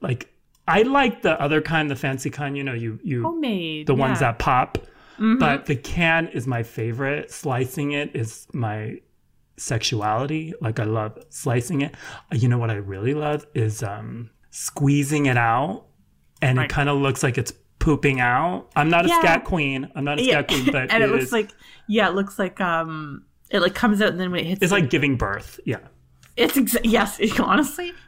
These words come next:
Speaker 1: Yeah.
Speaker 2: not far off. But it, like, when it hits the plate, it does that little jiggle.
Speaker 1: Yeah, that's, that
Speaker 2: That's
Speaker 1: makes
Speaker 2: cute.
Speaker 1: Thanksgiving. So what's your favorite?
Speaker 2: I mean,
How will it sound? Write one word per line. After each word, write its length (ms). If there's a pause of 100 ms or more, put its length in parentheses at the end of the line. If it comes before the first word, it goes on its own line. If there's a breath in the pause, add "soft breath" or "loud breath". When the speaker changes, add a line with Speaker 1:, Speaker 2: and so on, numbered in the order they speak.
(120)
Speaker 1:
Yeah. 200
Speaker 2:
not 280
far 200
off. 360
But 100
it, 60
like, 120
when 100
it 100
hits 200
the 100
plate, 300
it 80
does 180
that 140
little 180 (100)
jiggle. 440 (380)
Speaker 1:
Yeah, 280 (180)
that's, 380
that 80
Speaker 2:
That's 200
Speaker 1:
makes 180
Speaker 2:
cute. 100
Speaker 1:
Thanksgiving. 560
So 180
what's 540 (380 soft breath)
your 580 (640)
favorite? 520 (720)
Speaker 2:
I 200
mean, 480